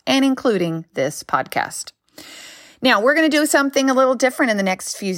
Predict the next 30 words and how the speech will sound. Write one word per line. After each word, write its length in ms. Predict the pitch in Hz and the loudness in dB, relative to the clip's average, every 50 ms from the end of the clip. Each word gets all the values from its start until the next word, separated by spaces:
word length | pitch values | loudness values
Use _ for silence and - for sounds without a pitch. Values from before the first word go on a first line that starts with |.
| 175 - | -4 -4
episodes. 600 | 185 190 - 180 - - 185 180 190 214 214 220 | -4 -2 -2 -4 -2 2 2 2 2 2 0 -2
We're 100 | 233 247 | -2 0
gonna 140 | 262 294 302 | 0 0 0
be 80 | 285 | -2
talking 480 | 254 - 247 220 220 - 220 208 208 196 | -2 -2 -2 -2 -2 -4 -6 -8 -6 -4
more 260 | 185 185 185 185 185 | -2 -2 0 0 0
about 580 | - 185 180 180 175 170 170 170 170 170 - - | 0 -2 0 0 2 2 2 2 2 0 -2 -4
really 220 | - 190 196 233 | -4 -2 -2 0
the 140 | 233 214 175 | 0 0 -2
re-, 160 | 175 170 165 | -2 -2 -2
real 240 | 151 175 208 220 226 | 0 0 0 2 2
results 460 | 220 196 196 190 160 175 196 - - | 0 0 2 2 0 0 0 -2 -2
that 100 | 190 180 | -2 0
our 120 | 170 165 - | 2 2 0
agents 360 | 175 165 - 180 165 - - | 0 -2 -2 -4 -4 -4 -6
are 40 | 170 | -6
getting, 300 | 165 156 160 165 170 160 | -4 -4 -4 -4 -2 0
what 180 | 165 170 175 | 0 0 0
they're 120 | - 185 175 | 0 -2 -2
going 360 | 165 165 160 160 160 165 165 | 0 -2 -2 -2 -2 -4 -6
through. 200 | - 175 175 190 | -4 -4 -2 -2
I'm 100 | 202 190 | -2 -2
gonna 160 | 170 160 160 | -2 -4 -4
be 80 | 156 151 | -4 -6
interviewing 500 | - - 185 220 226 214 220 220 220 220 | -4 -4 -2 -2 -2 0 -2 -2 -2 -2
some 180 | 214 - 220 208 | -2 -2 -2 -2
of 80 | 202 202 | 0 0
my 160 | 196 190 196 | 0 0 0
own 160 | 202 202 185 | -2 -2 -2
agents 560 | 185 190 190 - - 190 185 185 - - - | -4 -4 -4 -4 -2 -4 -4 -4 -6 -10 -10